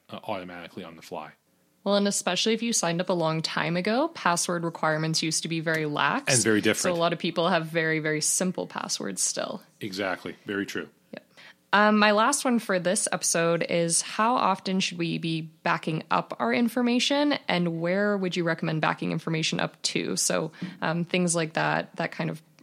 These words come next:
Speaker 2: personal information, that data that companies might have.
Speaker 1: Oh, g-, that's a good question to, to, to end on. <laughs> Uh, um, and again, th-, this goes back to what I mentioned earlier about, uh, almost having a,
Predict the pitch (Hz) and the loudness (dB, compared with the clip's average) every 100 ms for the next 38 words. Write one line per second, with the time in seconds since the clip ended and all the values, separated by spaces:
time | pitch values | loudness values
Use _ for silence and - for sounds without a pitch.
0 | - - 165 - 92 90 190 190 180 - | -12 -6 -4 -2 -2 -2 -4 -4 -4 -4
1 | 165 165 160 - - - 95 180 185 - | -4 -4 -2 -2 -2 -2 0 -2 -4 -6
2 | 190 175 170 165 - - - 185 - _ | -6 -4 -4 -4 -6 -6 -6 -10 -16 _
3 | _ _ - 117 107 98 87 - - - | _ _ -8 -2 0 0 -4 -12 -12 -8
4 | 104 - 101 82 104 95 - 98 95 - | -4 -2 -2 0 0 0 0 0 0 -4
5 | - 92 82 - 95 80 82 - 92 90 | -6 -4 -6 -8 -10 -10 -10 -10 -8 -4
6 | 87 98 - 214 - 190 - 196 190 - | -2 0 2 2 4 0 2 0 2 4
7 | 294 - 254 131 - 208 156 - - - | 4 6 6 8 4 2 0 -6 -16 -6
8 | 127 123 120 117 113 120 101 _ _ - | 0 4 4 4 0 -4 -8 _ _ -6
9 | 143 135 135 139 143 131 151 156 - 127 | -2 0 0 0 0 2 2 2 2 0
10 | 117 110 107 104 107 104 98 101 107 104 | 0 0 -2 -2 -2 -2 -4 -6 -14 -10
11 | 107 101 107 101 95 | -8 -6 -6 -6 -8